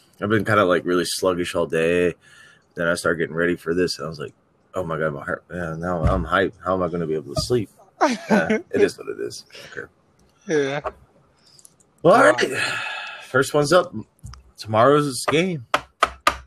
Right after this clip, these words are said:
Speaker 2: Wait, we're getting started that quick? You don't have anything else to say? Dang.
Speaker 1: Uh, well, nah, we'll address injuries later. We'll see what injuries do later in the week, probably around Friday, Saturday.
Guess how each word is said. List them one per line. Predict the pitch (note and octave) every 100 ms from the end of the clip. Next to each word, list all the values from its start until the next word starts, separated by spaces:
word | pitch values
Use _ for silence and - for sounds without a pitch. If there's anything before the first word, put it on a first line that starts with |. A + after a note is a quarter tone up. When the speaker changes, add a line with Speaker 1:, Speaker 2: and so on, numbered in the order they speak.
| - - - -
Speaker 2:
Wait, | D#3 E3
we're | C3+ D3+
getting | G3 F3
started | - F3 F#3
that | D3+ E3 -
quick? | E3+ G#3+
You | D#3+
don't | E3+ F3
have | E3+
anything | E3+ E3 D#3+
else | E3 -
to | C#3
say? | - D#3+ G3
Dang. | D3 D3+ G3+ E3 _ _ _ _ _ _ _
Speaker 1:
Uh, | F#2+ G2+ A2 A#2+ C3+ C#3+ D3+ D#3+ D#3+ E3 F3 F#3 F#3 F#3 F#3 F#3 F#3 -
well, | G#2+
nah, | A2 G2+ F#2 G2+
we'll | A#2 G#2+ G#2 G#2+ B2
address | B2 B2 A#2+
injuries | A#2+ A#2 A#2+ A2+
later. | A2 A2 A2+ G#2+
We'll | G#2
see | -
what | G#2 G2+
injuries | F#2+ G#2 G#2
do | G#2 G2+
later | G2+ G2
in | F#2+
the | F2+
week, | G2+ A#2+ A#2+ -
probably | F2+ E2+
around | F2+ F2+
Friday, | - F2+ E2+ E2+
Saturday. | - A2+ G#2+ G#2 G#2 G#2 G2+